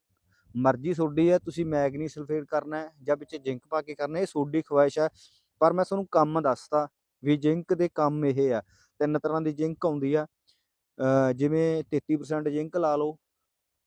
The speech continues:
ਅਹ, ਇੱਕ ਆਉਂਦੀ ਆ ਉਨਤਾਲੀ ਪੁਆਇੰਟ ਪੰਜ ਲੀਟਰਾਂ ਦੇ ਵਿੱਚ, ਇੱਕ ਹੁੰਦੀ ਆ ਬਾਰਾਂ percent, ਇੱਕ ਨੂੰ ਚਿਲੇਟਡ ਕਹਿ ਦਿੰਦੇ ਆ, ਇੱਕ ਨੂੰ ਆਪਾਂ ਆਕਸਾਈਡ ਫਾਰਮੂਲੇਸ਼ਨ ਕਹਿ ਦਿੰਦੇ ਆ,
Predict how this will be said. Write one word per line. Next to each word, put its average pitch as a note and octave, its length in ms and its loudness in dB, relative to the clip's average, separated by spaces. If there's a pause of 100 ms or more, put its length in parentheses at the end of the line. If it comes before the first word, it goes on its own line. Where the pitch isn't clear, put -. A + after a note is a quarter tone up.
(180)
ਅਹ, B2+ 380 4 (240)
ਇੱਕ - 280 -4
ਆਉਂਦੀ D3+ 260 0
ਆ E3 80 4
ਉਨਤਾਲੀ C#3+ 340 2
ਪੁਆਇੰਟ C#3+ 240 -4
ਪੰਜ C3+ 300 -6
ਲੀਟਰਾਂ C3+ 380 -6
ਦੇ C#3 80 -4
ਵਿੱਚ, D3 300 -4 (520)
ਇੱਕ - 180 -4
ਹੁੰਦੀ D3 240 -2
ਆ E3+ 60 2
ਬਾਰਾਂ B2+ 340 2
percent, A#2 360 -6 (120)
ਇੱਕ D3 200 -8
ਨੂੰ D#3+ 120 -2
ਚਿਲੇਟਡ C#3+ 460 -2
ਕਹਿ D#3+ 180 -2
ਦਿੰਦੇ E3+ 240 -4
ਆ, E3+ 80 -6 (420)
ਇੱਕ D3+ 180 -2
ਨੂੰ D#3+ 140 0
ਆਪਾਂ - 160 -6 (100)
ਆਕਸਾਈਡ C3+ 360 -2
ਫਾਰਮੂਲੇਸ਼ਨ C#3+ 580 -2
ਕਹਿ D#3 180 0
ਦਿੰਦੇ E3 200 -4
ਆ, D#3+ 100 -8